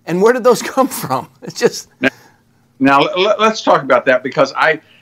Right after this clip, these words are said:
Speaker 2: uh, as you know, I'm from Cincinnati and was listening to a talk show host just a couple of weeks ago, and he was ridiculing the president for, for questioning these, these mail-in ballots. And he said,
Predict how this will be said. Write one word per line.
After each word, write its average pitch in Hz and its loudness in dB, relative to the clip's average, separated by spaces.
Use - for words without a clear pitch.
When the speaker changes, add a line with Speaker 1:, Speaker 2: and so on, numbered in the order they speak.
Speaker 2:
uh, 120 0
as 127 -8
you 139 -6
know, 131 -2
I'm 127 -4
from 123 -10
Cincinnati 123 -2
and 120 -6
was 120 -6
listening 131 -2
to 127 0
a 113 0
talk 131 0
show 117 0
host 113 -4
just - -16
a 123 -18
couple 127 -4
of - -2
weeks 117 -6
ago, 104 0
and 123 0
he 147 2
was 139 0
ridiculing 170 2
the 151 0
president 107 -2
for, 117 0
for 120 0
questioning 123 -4
these, 113 -6
these 117 -6
mail-in 110 0
ballots. 107 0
And 104 -6
he 107 -8
said, 107 -4